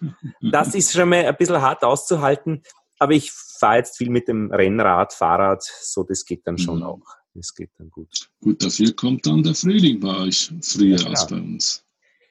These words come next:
Speaker 2: Ja, und wie man weiß, äh, von der Varroa, von den Völkern, wenn's wieder gut geht, umso mehr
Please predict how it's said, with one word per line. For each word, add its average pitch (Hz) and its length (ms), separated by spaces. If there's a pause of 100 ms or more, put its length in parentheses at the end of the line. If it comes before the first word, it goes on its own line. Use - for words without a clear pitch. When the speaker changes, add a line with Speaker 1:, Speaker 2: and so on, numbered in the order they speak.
Speaker 2:
Ja, 147 180
und 151 160
wie 165 100
man 170 200
weiß, 120 440
äh, 156 520
von 147 200
der 135 120
Varroa, 127 440
von 160 160
den 147 160
Völkern, 160 720 (180)
wenn's 131 560
wieder 139 220
gut 139 320
geht, 110 400
umso 147 380
mehr 135 500